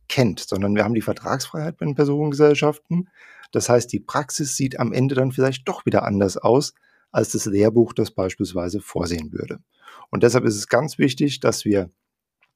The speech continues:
uns klar machen, wir müssen immer die Gesellschaftsverträge prüfen und im Rahmen der Gesellschaftsverträge dann auslegen,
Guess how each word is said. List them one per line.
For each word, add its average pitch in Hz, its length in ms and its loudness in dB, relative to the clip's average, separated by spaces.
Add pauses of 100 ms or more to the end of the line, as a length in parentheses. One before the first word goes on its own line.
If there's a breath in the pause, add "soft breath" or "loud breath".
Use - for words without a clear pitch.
(180)
uns 90 220 -6
klar 107 260 0
machen, 143 380 0 (420 loud breath)
wir 127 220 4
müssen 131 400 0
immer 151 240 0
die 143 100 -4
Gesellschaftsverträge 113 920 0
prüfen 180 680 -2
und 120 120 -6
im 107 120 -2
Rahmen 117 200 -4
der 107 100 -4
Gesellschaftsverträge 127 920 -2
dann 160 240 -2
auslegen, 131 840 2